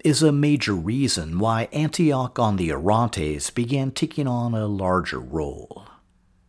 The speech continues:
Oh, and I should also mention that right around this same time, Antioch also revolted against Seleucus, supposedly at the urging of his aunt Stratonice,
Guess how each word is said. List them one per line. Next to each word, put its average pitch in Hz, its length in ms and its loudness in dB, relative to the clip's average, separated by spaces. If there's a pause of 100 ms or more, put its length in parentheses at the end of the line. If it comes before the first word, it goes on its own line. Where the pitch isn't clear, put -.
(720)
Oh, 175 440 8 (120)
and 165 140 4
I 170 80 6
should 160 180 4
also 151 380 6
mention 92 480 0
that 110 240 0 (200)
right 160 220 2
around 139 380 2
this 110 160 2
same 90 360 0
time, 98 680 0 (160)
Antioch 170 720 2
also 120 480 6
revolted 78 560 -6
against - 340 -6
Seleucus, - 840 -6 (520)
supposedly 117 800 4
at 98 100 -4
the 123 160 0
urging 120 440 0
of 90 100 -2
his 90 260 -2
aunt 104 320 0
Stratonice, 101 1160 0